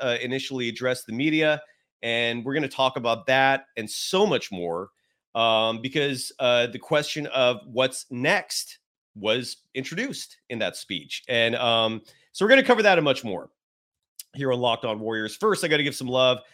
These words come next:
uh, to our sponsor for today, which is Prize Picks, and talk about a fantastic resource to, uh, basically deflect from reality, speaking of that topic, and having some damn fun when it comes to daily fantasy sports. The N B A Finals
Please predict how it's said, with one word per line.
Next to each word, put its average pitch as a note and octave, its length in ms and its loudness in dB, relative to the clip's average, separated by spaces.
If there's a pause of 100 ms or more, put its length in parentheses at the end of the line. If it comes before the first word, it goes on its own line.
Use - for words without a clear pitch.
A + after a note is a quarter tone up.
(260)
uh, A#2+ 200 4
to C#3+ 120 -6
our C3 60 0
sponsor D#3 460 -2
for C#3+ 80 -10
today, B3 640 4
which F3 240 -4
is F3+ 300 -2 (200)
Prize F2 380 -6
Picks, - 500 -14
and F#2+ 240 -4
talk B2 200 -4
about A#2 240 0
a G2+ 200 0
fantastic B2+ 560 -4
resource A#2 640 -6 (460)
to, A2 580 -4
uh, G#2 360 2 (100)
basically C3+ 680 -2
deflect C#3 640 -2
from C#3 180 2
reality, G#2+ 520 4
speaking A#2+ 380 -4
of G#2 80 -6
that A2 160 -2
topic, A#2+ 480 -2 (320)
and D3+ 100 0
having F#3+ 320 6
some C#3 240 -4
damn F3+ 340 4
fun D#3+ 400 2
when D3+ 140 0
it D3+ 80 -2
comes D3 380 -2
to D#3 140 -4
daily C3+ 460 -2
fantasy B2 520 -4
sports. A2+ 680 -6
The A2+ 140 -2
N C#3+ 100 -2
B D3 120 -2
A C#3+ 100 0
Finals C#3+ 580 -2